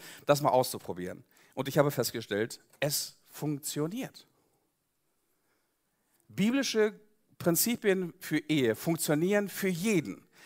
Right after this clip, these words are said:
Jeder, der bereit ist, sie auszuprobieren und sie anzuwenden, sie funktionieren. Und ich habe sehr, sehr oft festgestellt, bei Menschen, die dem christlichen Glauben nicht zugetan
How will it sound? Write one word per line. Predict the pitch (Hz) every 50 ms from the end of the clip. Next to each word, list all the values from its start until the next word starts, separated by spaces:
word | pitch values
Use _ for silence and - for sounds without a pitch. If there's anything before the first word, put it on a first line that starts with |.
| - - -
Jeder, | - 123 117 123 175 240 262 277 254 233
der | 214 196
bereit | 175 165 151 147 165 170 214 -
ist, | 254 240 - -
sie | 180 -
auszuprobieren | - 180 220 - - 175 - - 139 131 127 113 110 117
und | 113
sie | 117 143 -
anzuwenden, | 143 156 165 - 151 139 127 123
sie | 117 120
funktionieren. | - 135 123 - - 120 127 147 143 - - - - -
Und | - 233 254 277
ich | 233 -
habe | 233 240 226 226 214
sehr, | 180 156 208
sehr | 226 240 -
oft | 220 - -
festgestellt, | - 220 - - 151 135 - - 131 139 175 - - - - - - -
bei | 147 143
Menschen, | 151 196 254 262 - -
die | 214 202
dem | 180 170
christlichen | - 214 220 - - 190 180 156
Glauben | 147 151 143 143 139 139 156
nicht | 226 277 262 - -
zugetan | - 240 190 156 147 - 127 127 123 117